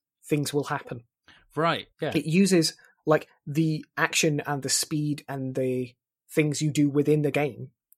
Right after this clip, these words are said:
Speaker 1: to create a track
Speaker 2: Yeah.
Speaker 1: from a set of stems. Now, in game,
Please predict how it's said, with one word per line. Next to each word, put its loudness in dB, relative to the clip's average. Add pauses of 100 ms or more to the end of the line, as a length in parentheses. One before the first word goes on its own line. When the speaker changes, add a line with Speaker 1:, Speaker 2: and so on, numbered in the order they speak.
(180)
Speaker 1:
to 0
create 4 (180)
a -2
track -2
Speaker 2:
Yeah. -4
Speaker 1:
from 2
a 2
set 0 (160)
of 0
stems. -2 (140)
Now, 2 (220)
in 8
game, 4